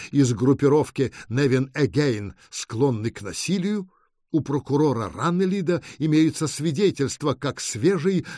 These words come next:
так и, если нужно, довольно давние.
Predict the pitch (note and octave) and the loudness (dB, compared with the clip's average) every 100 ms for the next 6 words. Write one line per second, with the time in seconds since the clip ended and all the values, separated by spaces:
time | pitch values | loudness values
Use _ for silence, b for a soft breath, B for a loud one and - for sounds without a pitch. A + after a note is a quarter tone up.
0 | - F#3+ F#3 A#2+ D3+ C3+ C3+ B2 D3 - | -6 -4 -2 0 0 0 -2 0 0 -2
1 | C3 B2 A2 b b - F#2+ A2 G#2 G#2+ | -6 -6 -8 b b -12 -8 -6 -4 -6
2 | E2+ F#2+ E2+ D#2+ E2 - E2 - | -6 -8 -8 -10 -10 -10 -16 -20